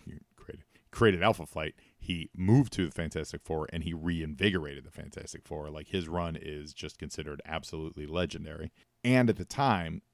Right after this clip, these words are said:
he started doing a ton of covers for Marvel. He's a very prolific penciler. He, he actually pencils very quickly and with very high quality. A lot of pencilers go quick and the quality drops. His stuff was always really, really good.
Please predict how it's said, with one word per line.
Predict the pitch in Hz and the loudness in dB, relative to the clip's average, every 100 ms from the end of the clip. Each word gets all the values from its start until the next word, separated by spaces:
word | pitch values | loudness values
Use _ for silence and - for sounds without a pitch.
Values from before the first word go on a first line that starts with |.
| - | -18
he | - 107 | 0 0
started | - 101 90 80 | 4 4 4 2
doing | 87 80 | 0 -2
a | |
ton | - - 107 | -6 0 2
of | 92 | 4
covers | - 85 78 | 2 0 -2
for | - | -2
Marvel. | 90 87 73 | 0 0 -2
He's | - 87 | -4 -6
a | |
very | 82 87 110 107 | -4 2 6 6
prolific | 90 - 85 87 78 - | 4 0 0 -2 -2 -4
penciler. | 80 76 71 | -4 -4 -8
He, | 78 80 | -10 -10
he | 87 | -6
actually | 85 - 73 | -4 -4 -4
pencils | 87 85 73 | -4 -4 -8
very | - 82 78 | -6 -4 -4
quickly | - 90 - - _ _ _ | -6 -8 -8 -14 _ _ _
and | 90 85 80 - | -6 -4 -6 -10
with | 82 78 98 98 92 - | -14 -12 0 2 2 2
very | 92 85 | 0 0
high | 82 | -4
quality. | 80 87 80 - | -2 0 0 -4
A | 80 | -8
lot | 82 | -6
of | 82 | -2
pencilers | 85 80 78 69 | -2 -2 -6 -6
go | 80 | -8
quick | 76 - 76 - | -6 -6 -6 -8
and | - 76 | -10 -8
the | 71 | -10
quality | - 85 78 73 | -6 -4 -4 -6
drops. | 71 80 73 - _ - _ _ - | -8 -8 -8 -12 _ -20 _ _ -2
His | 107 - | 0 2
stuff | 98 85 | 0 0
was | 80 | 0
always | 82 85 80 69 - 82 | 2 2 0 -4 -14 -8
really, | 82 95 80 | 0 2 2
really | 73 73 | 0 -4
good. | 73 82 76 | -4 -4 -4